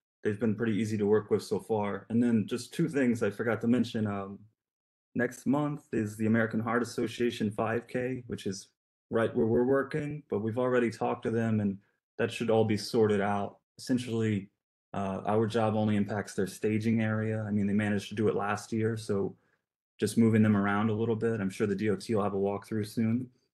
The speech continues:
And eventually, I don't have a date, near future, of course, I'll let everyone know,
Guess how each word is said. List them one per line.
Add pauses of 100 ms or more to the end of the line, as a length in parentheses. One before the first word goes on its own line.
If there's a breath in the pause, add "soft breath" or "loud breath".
(360)
And (520)
eventually,
I
don't
have
a
date, (180)
near
future,
of
course,
I'll
let
everyone
know,